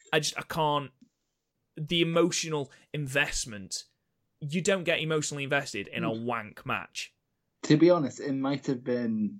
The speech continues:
Speaker 2: ten if Jeff Hardy didn't almost kill himself.
Speaker 1: Jeff Hardy scared the living shit out of me with that spot. I actively encourage you to
Speaker 2: Yeah.
Speaker 1: find it because it is scary.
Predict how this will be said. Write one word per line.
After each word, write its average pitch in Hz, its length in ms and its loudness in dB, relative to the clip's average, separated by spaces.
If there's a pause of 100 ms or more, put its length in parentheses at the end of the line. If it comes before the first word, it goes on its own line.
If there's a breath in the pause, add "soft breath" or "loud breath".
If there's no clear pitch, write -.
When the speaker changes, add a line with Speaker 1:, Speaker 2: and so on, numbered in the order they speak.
Speaker 2:
ten 117 540 -4
if 117 180 -6
Jeff 110 200 0
Hardy 110 320 0
didn't 110 240 0
almost 107 360 -4
kill 110 140 -6
himself. 107 320 0 (380 loud breath)
Speaker 1:
Jeff 196 260 2
Hardy 165 240 -2
scared 127 300 0
the 120 80 -2
living 117 180 -4
shit - 320 -4
out 104 100 -6
of 101 60 -8
me 98 60 -6
with 95 120 -8
that 98 140 -8
spot. - 320 -6
I 131 120 2
actively 135 480 2
encourage 127 300 0
you 107 100 2
to - 80 -4
Speaker 2:
Yeah. 113 60 -6
Speaker 1:
find 110 320 -4
it - 140 -6
because 117 340 -8
it - 100 -6
is 104 240 -2
scary. 104 720 -2